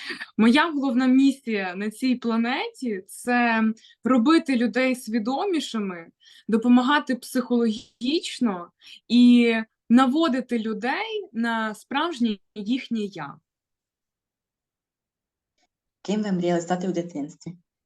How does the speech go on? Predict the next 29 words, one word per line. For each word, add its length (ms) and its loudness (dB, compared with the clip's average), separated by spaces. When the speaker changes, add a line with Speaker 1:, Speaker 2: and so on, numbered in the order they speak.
Speaker 1:
Ой, 240 -4
хороше 480 4
запитання. 1000 0
Я 320 0
в 80 2
дитинстві 960 2
ніким 520 4
не 140 4
мріяла 440 0
стати. 440 -8
Я 100 -4
пам'ятаю, 520 -6
що 200 -6
мені 200 -2
просто 420 -10
подобалося 840 -4
щось 500 -2
робити, 500 -2
але 180 2
я 80 4
дуже 260 2
погано 440 -2
себе 320 -6
знала, 560 0
тому 200 2
як 160 -2
такої, 460 -2
знаєш, 360 -2
професії 1040 -2